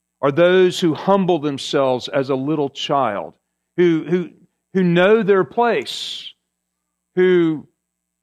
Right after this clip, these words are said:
know they're helpless, and they know they're a little child, and they're not ashamed to ask for help. And it's vital to understand here that he's not talking about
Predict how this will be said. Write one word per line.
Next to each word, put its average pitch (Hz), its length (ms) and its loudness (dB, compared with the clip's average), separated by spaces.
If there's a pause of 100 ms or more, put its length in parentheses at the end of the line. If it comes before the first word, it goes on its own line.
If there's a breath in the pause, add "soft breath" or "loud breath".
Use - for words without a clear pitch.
(220)
know 185 280 2
they're 214 180 2
helpless, 240 720 0
and 147 100 -2
they 156 80 2
know 220 220 2
they're 285 140 2
a 254 40 2
little 208 280 2
child, 139 800 2
and 123 180 -4
they're 135 80 -2
not 135 220 0
ashamed 262 480 -2
to 202 100 -2
ask 185 340 -2
for 160 160 -4
help. 139 400 -6
And 135 120 -4
it's 135 100 -8
vital 240 440 0
to 214 120 0
understand 214 840 -2
here 139 240 0
that 170 140 -2
he's 170 140 -4
not 202 280 -2
talking 220 480 -2
about 123 460 -2